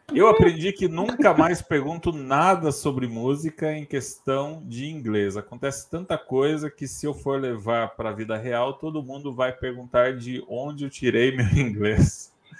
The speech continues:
Que exemplo poderíamos dar nisso? Porque, assim, eu não sou o cara mais que ouve muita música pra aprender inglês, tá? Eu até tenho alguns,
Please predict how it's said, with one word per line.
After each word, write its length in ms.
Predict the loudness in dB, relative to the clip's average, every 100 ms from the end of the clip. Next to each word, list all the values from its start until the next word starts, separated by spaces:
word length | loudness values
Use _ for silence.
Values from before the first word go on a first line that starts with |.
| -20 -10
Que 100 | 2
exemplo 440 | 2 4 4 2 -2
poderíamos 500 | -2 2 2 2 2
dar 220 | 4 4
nisso? 500 | 2 -6 -6 -12 _ _ _ -14
Porque, 400 | -10 -10 -4 2
assim, 280 | 4 4 0
eu 100 | 0
não 160 | 0 0
sou 240 | 6 8
o 80 | 8
cara 340 | 6 6 6
mais 480 | 4 4 4 2 -6 _ _
que 80 | 0
ouve 240 | 0 0
muita 300 | -6 -6 -6
música 480 | -4 -4 -4 -6 -10
pra 100 | -10
aprender 260 | -10 -12 -10
inglês, 520 | -2 2 2 0 -4
tá? 300 | -2 -2 -4 _ _ 0
Eu 120 | 4
até 180 | 6 4
tenho 240 | 2 2
alguns, 440 | 2 0 -6 -10